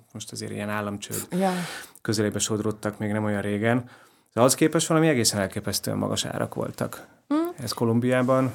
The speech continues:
Speaker 1: meg Panama is, azt hiszem, nagyon
Speaker 2: Kolumbia
Speaker 1: drága.
Speaker 2: rohadt olcsó.
Speaker 1: Igen?
Speaker 2: Aha, nagyon olcsó. Igen, amit még sajnálok, az a, a nicaraguai irány, ö, mert ugye ott is volt most elég, elég kemény politikai hel-, helyzet. Úgyhogy most nem tudom, mennyire lehet oda menni turistaként.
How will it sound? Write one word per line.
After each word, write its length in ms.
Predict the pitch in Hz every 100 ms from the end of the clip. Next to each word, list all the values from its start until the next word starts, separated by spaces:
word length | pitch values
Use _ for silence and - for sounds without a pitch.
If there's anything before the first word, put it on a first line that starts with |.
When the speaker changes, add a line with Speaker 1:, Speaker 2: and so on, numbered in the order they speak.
| -
Speaker 1:
meg 200 | 123 120
Panama 300 | 156 113 98
is, 140 | 92
azt 100 | -
hiszem, 160 | - 104
nagyon 140 | 254
Speaker 2:
Kolumbia 220 | 208 165 170
Speaker 1:
drága. 120 | 160
Speaker 2:
rohadt 240 | 156 -
olcsó. 520 | 165 165 165 - 170 170
Speaker 1:
Igen? 360 | 120 143 107 - _
Speaker 2:
Aha, 340 | - 190 220 214
nagyon 320 | 214 165 160
olcsó. 540 | 160 160 - 180 175 - _ _ _ _ _ _ _ -
Igen, 240 | 180 175
amit 220 | 208 233
még 140 | 233 226
sajnálok, 540 | 247 233 220 180 180
az 120 | 175
a, 240 | 180 180 -
a 40 |
nicaraguai 840 | 185 190 185 170 165 170 170 170 170
irány, 460 | 175 170 170 170 -
ö, 80 | 180 170 160 170
mert 160 | 170 175
ugye 220 | 180 175
ott 260 | 175 175 -
is 180 | -
volt 340 | 180 - 190 -
most 300 | 185 - 202
elég, 260 | 202 185 190
elég 220 | 196 196
kemény 300 | 190 196 185 -
politikai 440 | 190 202 208 208
hel-, 260 | 202 196 202 -
helyzet. 420 | 196 196 220 220 - _ _ _ _ _ _ _ _ _ _ 180
Úgyhogy 180 | 170 180
most 120 | 180
nem 100 | 202
tudom, 180 | 196 165
mennyire 280 | 165 160 151
lehet 260 | 160 170 160
oda 140 | 165
menni 220 | 160 160
turistaként. 680 | 170 170 175 - - 202